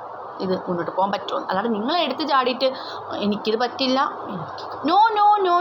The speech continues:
no" എന്ന് ഡയലോഗ് ഒഴിവാക്കി നിങ്ങൾ മാക്സിമം ശ്രമിക്കാം. ശ്രമിച്ചിട്ട് പറ്റുന്നില്ലെങ്കിൽ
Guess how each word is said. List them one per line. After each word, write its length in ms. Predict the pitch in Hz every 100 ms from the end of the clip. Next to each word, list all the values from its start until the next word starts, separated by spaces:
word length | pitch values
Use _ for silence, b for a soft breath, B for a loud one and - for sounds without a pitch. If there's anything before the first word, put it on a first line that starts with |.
| 330
no" 140 | 330
എന്ന് 140 | 269 254
ഡയലോഗ് 540 | 196 170 180 226 240
ഒഴിവാക്കി 400 | 208 151 156 208
നിങ്ങൾ 220 | 277 359
മാക്സിമം 800 | 403 320 311 - - 349 - -
ശ്രമിക്കാം. 760 | - - 285 277 - - 165 - B B B -
ശ്രമിച്ചിട്ട് 600 | - 294 320 302 359 370 -
പറ്റുന്നില്ലെങ്കിൽ 1040 | 202 - 220 175 160 156 147 - 226 359